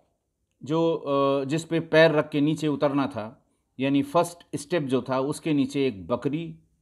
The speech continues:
और एक कुत्ता भी बैठा हुआ था। बम इतना शक्तिशाली था कि उनके चीथड़े निकलकर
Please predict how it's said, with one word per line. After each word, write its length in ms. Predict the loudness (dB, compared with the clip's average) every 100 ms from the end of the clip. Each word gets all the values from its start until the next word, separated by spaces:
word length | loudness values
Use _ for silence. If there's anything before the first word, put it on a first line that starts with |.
| _
और 140 | -4 -2
एक 160 | -4
कुत्ता 320 | -8 -10 -4 -4
भी 140 | -4
बैठा 280 | -4 -6 -8
हुआ 220 | -12 -12
था। 180 | -16 -20 _ _ _ _ _ _ _ _ _ _ _ _ _ _ _ _ _ _ _ _ _ _ _ _ _ _ _ _ 4
बम 240 | 8 10
इतना 220 | 8 2 -2
शक्तिशाली 580 | -2 -4 0 2 2
था 160 | 2 -2
कि 100 | -2
उनके 300 | -6 -4 -6
चीथड़े 480 | -4 -6 -2 -2 -2
निकलकर 600 | -4 -4 -4 -6 -8